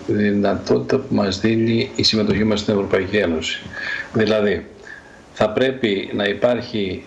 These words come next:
ε, στήριξη από την Ευρωπαϊκή Ένωση. Ήδη απόψε, ε, υπάρχει μια πρόταση από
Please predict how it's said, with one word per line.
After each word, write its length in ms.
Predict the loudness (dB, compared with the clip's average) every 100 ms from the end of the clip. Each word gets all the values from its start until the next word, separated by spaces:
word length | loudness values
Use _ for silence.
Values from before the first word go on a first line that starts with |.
| -6
ε, 540 | 0 2 2 2 0 -2
στήριξη 520 | 0 2 2 2 0
από 160 | 2
την 120 | 0 0
Ευρωπαϊκή 520 | 0 0 0 0 0
Ένωση. 480 | 0 0 -2 -2 0
Ήδη 280 | 0 2 2
απόψε, 640 | 2 2 0 0 0 -2 -4 -6 -6 -12 -10 -2
ε, 460 | 0 2 2 0
υπάρχει 460 | 0 2 0 0 0
μια 260 | 2 2
πρόταση 500 | 2 2 2 0 2
από 260 | 0 0 -6